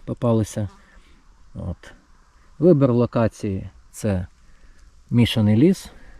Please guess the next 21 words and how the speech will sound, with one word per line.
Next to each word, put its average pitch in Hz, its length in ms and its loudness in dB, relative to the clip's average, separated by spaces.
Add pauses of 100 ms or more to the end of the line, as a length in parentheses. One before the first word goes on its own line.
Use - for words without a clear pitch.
(1200)
з 92 100 -8
березами. 139 760 2 (1800)
Подекуди 101 560 2
є 98 140 2
дуби, 110 500 4
хвоя, 127 480 2 (180)
тому 107 440 4 (180)
я 107 220 0
думаю, 98 300 -2
що 107 160 -10
вдасться 98 360 -10
відшукати 98 520 -12
кілька 101 340 -8
видів 92 320 -10 (120)
класних 98 400 -16 (200)
грибочків 127 640 -12 (1300)
і 156 160 -4
показати 143 600 -2
вам 127 260 0 (100)
гарні 120 440 0
знахідки. 101 640 -6